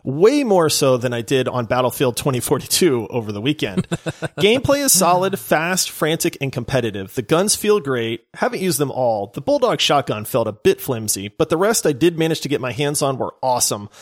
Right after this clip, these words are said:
Speaker 1: I've forgotten how satisfying landing headshots with a sniper rifle is in Halo. Good variety of game modes with different team sizes. Had a lot of fun playing big team Total Control,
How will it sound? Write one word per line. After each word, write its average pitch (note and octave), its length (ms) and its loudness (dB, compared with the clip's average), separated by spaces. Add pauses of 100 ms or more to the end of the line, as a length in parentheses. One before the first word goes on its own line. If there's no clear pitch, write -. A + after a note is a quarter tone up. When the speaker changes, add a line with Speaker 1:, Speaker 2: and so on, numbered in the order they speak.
(340)
Speaker 1:
I've D3 140 2
forgotten F#3+ 400 0
how G3+ 140 2
satisfying D#3 720 2
landing B2+ 280 -2
headshots C#3 520 0
with A#2+ 120 -4
a G#2 40 -2
sniper C#3 340 0
rifle A2+ 360 -2
is G#2 120 -2
in G2+ 80 -6
Halo. F#2 460 -4 (320)
Good E3 160 4
variety C#3 380 4
of A#2 100 -8
game G3+ 240 2
modes G#3 260 2
with C#3+ 140 -2
different A2+ 300 -4
team F#3+ 260 0
sizes. E3+ 540 0
Had B2+ 180 -2
a A#2 60 -6
lot C#3 260 -4
of F#3+ 60 -2
fun E3 260 0
playing C3 280 -2
big C3+ 260 -4
team B2+ 280 -4
Total A#2+ 300 0
Control, F#3+ 640 0